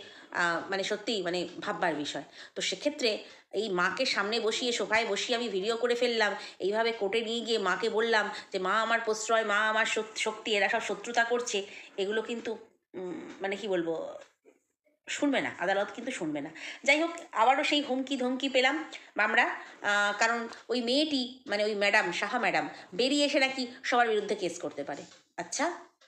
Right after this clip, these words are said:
আমরা ভিডিওতে যা দেখছি তাই তো বলছি, ভিডিওতে দেখা যাচ্ছে সে খাইয়ে দিচ্ছে, "বলো, বলো, ভালো খাচ্ছি, বলো।"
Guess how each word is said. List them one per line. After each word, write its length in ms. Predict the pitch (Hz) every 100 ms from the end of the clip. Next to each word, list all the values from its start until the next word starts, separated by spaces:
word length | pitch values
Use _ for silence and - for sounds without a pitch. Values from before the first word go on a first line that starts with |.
| _
আমরা 240 | 285 320
ভিডিওতে 380 | 294 294 320 320
যা 260 | 247 247 269
দেখছি 320 | 247 254 320
তাই 200 | 294 302
তো 80 | 381
বলছি, 400 | 269 180 - 170 - _ _
ভিডিওতে 260 | 240 254 311
দেখা 260 | 254 233 294
যাচ্ছে 320 | 269 277 320
সে 100 | 311
খাইয়ে 260 | 285 285
দিচ্ছে, 360 | 277 285 - 226
"বলো, 280 | 202 220 330
বলো, 260 | 262 247
ভালো 220 | 269 214 233
খাচ্ছি, 360 | 240 240 -
বলো।" 440 | 233 185 233 359